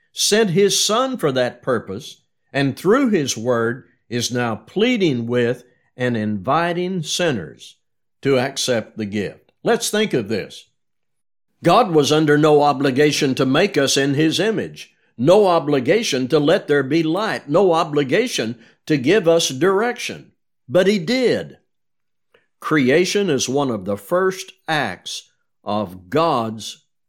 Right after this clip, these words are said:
grace. He made us in his image, gave us light, and has imparted instructions for us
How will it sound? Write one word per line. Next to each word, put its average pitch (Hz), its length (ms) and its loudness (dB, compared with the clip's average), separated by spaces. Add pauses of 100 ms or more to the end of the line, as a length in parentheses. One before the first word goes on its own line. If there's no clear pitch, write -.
(100)
grace. 98 720 -6 (580)
He 127 160 0
made 151 500 2
us 104 520 -6 (400)
in 165 240 2
his 170 260 2
image, 117 640 -4 (340)
gave 165 400 2
us 151 460 -2
light, 120 580 -4 (300)
and 135 240 -2
has 131 280 -2
imparted 170 840 -2 (240)
instructions 127 1000 -2
for 120 320 -2
us 147 560 -2